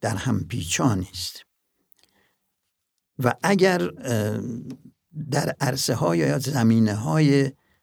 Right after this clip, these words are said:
اه، مطمئن، اه، کار نکنه، موفق نخواهد شد. عامل اقتصادی یکی از عوامل بسیار، بسیار دقیق و حساس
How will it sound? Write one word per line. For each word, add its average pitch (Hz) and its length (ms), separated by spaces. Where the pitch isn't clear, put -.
اه، 101 200
مطمئن، 110 1300
اه، 127 260
کار 131 320
نکنه، 160 640
موفق 123 760
نخواهد 113 480
شد. - 300
عامل 220 260
اقتصادی 196 580
یکی 165 280
از 147 200
عوامل 127 460
بسیار، 214 680
بسیار 156 420
دقیق 139 560
و 131 80
حساس 127 760